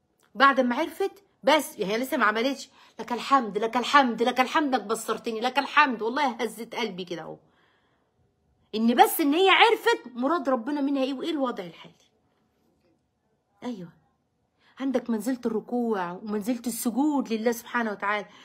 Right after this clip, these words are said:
ومنزلة انك انت السفر، معاملات مع الخلق.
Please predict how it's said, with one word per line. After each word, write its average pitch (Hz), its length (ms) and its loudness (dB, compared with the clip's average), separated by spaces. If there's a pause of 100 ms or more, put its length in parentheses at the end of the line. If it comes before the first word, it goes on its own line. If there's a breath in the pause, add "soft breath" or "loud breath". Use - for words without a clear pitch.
(200 loud breath)
ومنزلة 247 440 0
انك 254 280 -2
انت 311 200 -4
السفر، 277 380 -4
معاملات 302 600 0
مع 233 120 0
الخلق. 262 500 -4